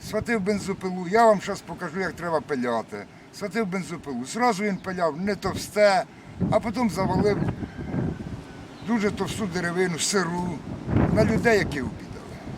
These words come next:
Коли це все случилося, сестра,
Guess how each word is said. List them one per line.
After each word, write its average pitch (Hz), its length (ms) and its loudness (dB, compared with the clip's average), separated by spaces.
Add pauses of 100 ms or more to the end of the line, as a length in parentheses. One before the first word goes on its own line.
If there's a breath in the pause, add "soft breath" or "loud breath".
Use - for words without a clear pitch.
(1900)
Коли 247 220 2
це 240 180 2
все 233 200 0
случилося, 196 920 2 (800)
сестра, 202 520 4